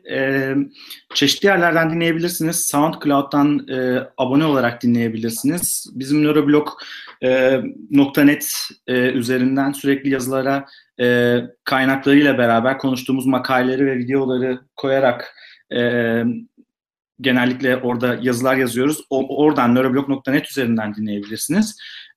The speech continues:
E, iTunes üzerinden iPhone, e, kullanıcısıysanız, iPhone ya da iPad kullanıcısıysanız, e, iTunes üzerinden, Nöroblog Podcast kanalı üzerinden ya da Açık Bilim kanalı üzerinden abone olarak dinleyebilirsiniz.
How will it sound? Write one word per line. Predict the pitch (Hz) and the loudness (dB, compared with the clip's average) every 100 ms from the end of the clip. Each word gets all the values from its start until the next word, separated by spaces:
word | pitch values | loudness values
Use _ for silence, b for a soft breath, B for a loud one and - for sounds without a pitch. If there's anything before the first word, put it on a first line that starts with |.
| 127 | 0
E, | 127 127 - 139 196 | 2 2 0 0 2
iTunes | 202 208 156 | 2 0 0
üzerinden | 139 127 123 117 117 139 | 0 4 4 4 2 0
iPhone, | 147 156 139 139 _ - | 0 2 2 2 _ -6
e, | 123 | -6
kullanıcısıysanız, | 120 123 123 120 - 139 123 113 113 120 | -2 0 2 0 -4 -4 -4 -2 -2 -2
iPhone | 123 | -2
ya | 117 | -2
da | 101 | -2
iPad | 127 - | -2 -6
kullanıcısıysanız, | - 120 120 117 123 123 117 113 - - | -4 -2 -2 -2 -6 -4 -4 -6 -14 -12
e, | 107 104 - 151 | -8 -8 -2 -2
iTunes | 180 160 120 | -2 -6 -4
üzerinden, | 117 113 117 160 214 B B - | -2 2 2 2 0 B B 0
Nöroblog | 143 156 160 156 | 2 2 0 -2
Podcast | 202 202 160 - | -4 -2 -4 -2
kanalı | 123 117 113 | 0 0 0
üzerinden | 110 113 165 | 0 0 0
ya | 202 180 | 0 2
da | 202 202 | 2 0
Açık | 160 - - | -4 -4 0
Bilim | 143 | 0
kanalı | 131 117 113 | 2 0 0
üzerinden | 110 107 107 104 104 - b b | -2 -4 -2 -2 -4 -8 b b
abone | 123 127 127 | -4 0 2
olarak | 113 107 107 - | 2 0 -2 0
dinleyebilirsiniz. | 113 110 107 110 - 160 240 - - | 0 0 -4 -6 -4 2 2 0 -8